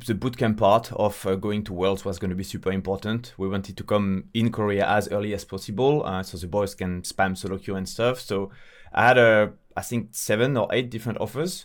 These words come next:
uh, thanks to a lot of people in our network and, and, and the different facilities available, right? Um, and the most premium in our head was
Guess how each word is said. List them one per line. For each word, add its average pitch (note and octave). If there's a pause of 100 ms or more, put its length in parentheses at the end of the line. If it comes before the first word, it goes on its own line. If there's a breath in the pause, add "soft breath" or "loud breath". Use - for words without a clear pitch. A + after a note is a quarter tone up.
uh, G2+
thanks G#2+
to G2 (240)
a -
lot G#2
of G#2
people G#2
in F#2+
our F2+
network F#2+
and, F2
and, D#2+
and F2+
the F#2+
different F#2
facilities F2+
available, F2+
right? E2 (440 soft breath)
Um, E2+
and F#2 (380 soft breath)
the F#2
most A#2
premium G#2+
in G2+
our G2+
head A2+
was G2